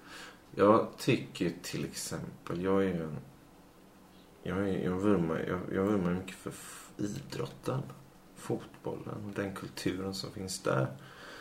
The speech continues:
Jag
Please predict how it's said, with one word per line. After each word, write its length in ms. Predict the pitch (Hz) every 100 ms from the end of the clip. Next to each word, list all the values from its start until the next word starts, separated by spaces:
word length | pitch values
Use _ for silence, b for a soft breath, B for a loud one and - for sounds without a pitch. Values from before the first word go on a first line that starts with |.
| B B B B B - - - - - - - - - - - - - - - -
Jag 100 | -